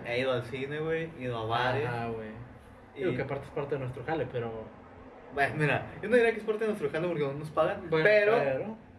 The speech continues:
Speaker 2: pero
Speaker 1: a mí a veces sí me pagan.
Speaker 2: No, a mí también, pero no
Speaker 1: Pues
Speaker 2: diría que es parte de mi jale porque no.
Speaker 1: Ajá,
Speaker 2: Es,
Speaker 1: pero
Speaker 2: son más las veces que lo hago <laughs> sin paga que con paga.
Speaker 1: Pues sí, güey. Eh,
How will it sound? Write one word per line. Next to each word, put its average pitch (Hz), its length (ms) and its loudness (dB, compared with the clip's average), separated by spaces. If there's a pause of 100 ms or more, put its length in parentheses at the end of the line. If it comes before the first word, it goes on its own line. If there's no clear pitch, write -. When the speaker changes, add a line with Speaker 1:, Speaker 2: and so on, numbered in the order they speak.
(140)
Speaker 2:
pero 165 200 4
Speaker 1:
a - 40 2
mí 302 80 2
a 453 80 8
veces 427 240 6
sí - 60 -8
me 415 100 4
pagan. 254 300 0 (280)
Speaker 2:
No, 160 140 6
a 277 100 6
mí 269 100 2
también, 302 380 2
pero 190 80 2
no 175 60 4
Speaker 1:
Pues 170 140 2
Speaker 2:
diría 208 240 4
que 208 80 2
es 208 60 0
parte 196 240 0
de 196 160 2
mi - 40 -8
jale 180 260 -2
porque 165 240 -4
no. 139 240 -6
Speaker 1:
Ajá, 147 420 2
Speaker 2:
Es, 175 180 6
Speaker 1:
pero 160 160 6
Speaker 2:
son 160 120 8
más 208 120 8
las 214 160 6
veces 214 280 2
que 185 100 -4
lo 156 100 2
hago 175 260 2
<laughs> - 0 -
sin 165 300 0
paga 196 380 0
que 156 140 -4
con 143 180 -4
paga. 165 240 0
Speaker 1:
Pues 214 120 -2
sí, 214 80 -2
güey. 127 360 -8 (1120)
Eh, 120 760 0